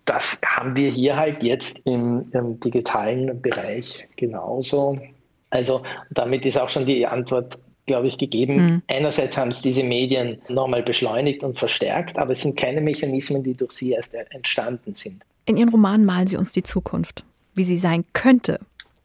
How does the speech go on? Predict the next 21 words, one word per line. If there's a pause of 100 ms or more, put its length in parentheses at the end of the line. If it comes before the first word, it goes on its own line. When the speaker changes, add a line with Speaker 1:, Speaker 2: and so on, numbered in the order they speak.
Speaker 2:
Was
würden
Sie
sich
für
die
Zukunft
wünschen,
für
uns
alle? (920)
Speaker 1:
Und
wahrscheinlich
ein
bisschen
weniger
Aufgeregtheit,
ein
bisschen
mehr
Gelassenheit